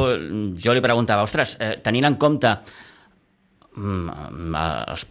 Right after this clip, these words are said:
poquets anys que, que, que esteu allò, eh, en aquest mundillo, mm, no ens podem queixar.»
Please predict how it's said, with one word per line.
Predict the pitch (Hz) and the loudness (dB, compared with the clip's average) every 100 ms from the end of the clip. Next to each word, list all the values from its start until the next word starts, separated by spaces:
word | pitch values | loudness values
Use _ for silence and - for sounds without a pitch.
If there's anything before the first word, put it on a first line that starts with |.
| - | 0
poquets | - 123 113 | 2 4 4
anys | 127 131 117 | 4 2 0
que, | 120 107 | 0 0
que, | 104 | 0
que | 107 | -2
esteu | - 120 120 | 2 4 6
allò, | 117 123 123 117 110 | 6 6 8 6 4
eh, | 104 101 98 92 85 - 78 | 4 4 2 0 -4 -6 -2
en | 98 | 0
aquest | 104 117 | 2 4
mundillo, | 117 113 117 127 165 - | 6 6 6 4 2 -2
mm, | 87 104 92 90 85 82 - - - | -6 -2 0 0 -2 -6 -12 -20 -4
no | 95 | -2
ens | 110 | 4
podem | 156 151 | 2 2
queixar.» | - - 135 | -4 -4 -2